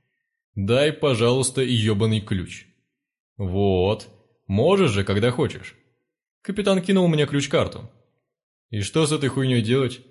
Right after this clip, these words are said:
Нахмурив ебальник, я разглядывал пластиковую карточку. Приложи к сундуку, умник. Куда именно, дебил? Куда угодно. Коснулся сундука карточкой. Он действительно открылся.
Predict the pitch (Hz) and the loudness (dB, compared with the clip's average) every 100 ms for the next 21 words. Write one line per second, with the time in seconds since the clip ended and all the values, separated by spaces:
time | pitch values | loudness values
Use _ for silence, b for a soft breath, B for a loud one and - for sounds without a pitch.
0 | _ _ _ _ _ - 143 - 139 131 | _ _ _ _ _ -10 -6 -2 0 0
1 | 127 123 131 131 120 120 117 117 113 110 | -2 0 2 0 -2 0 2 2 2 0
2 | 107 113 120 107 107 107 104 110 104 113 | -2 0 0 0 0 -2 -2 -2 0 -2
3 | 110 104 110 143 98 87 - - - _ | -2 -2 0 -2 -2 -6 -12 -20 -20 _
4 | _ _ _ _ _ - 120 175 180 202 | _ _ _ _ _ -6 -2 0 0 0
5 | 196 180 175 202 196 165 139 85 - - | 0 0 0 2 2 2 2 -2 -8 -20
6 | _ _ _ _ - 135 156 202 196 185 | _ _ _ _ -8 -4 2 4 6 4
7 | 117 107 156 156 95 - - _ _ _ | 2 0 0 0 0 -4 -18 _ _ _
8 | _ 104 113 156 165 156 131 85 82 - | _ -4 0 2 2 2 0 0 -6 -18
9 | _ _ _ _ _ _ _ _ 120 123 | _ _ _ _ _ _ _ _ -4 -2
10 | 190 180 170 170 147 147 151 165 127 95 | -2 -4 -4 -2 -2 0 0 0 -2 -6
11 | - 87 _ _ _ _ - 185 190 180 | -12 -18 _ _ _ _ -8 -4 -4 -4
12 | 220 160 110 98 - 139 92 - | -6 -2 0 -2 -2 -2 -2 -10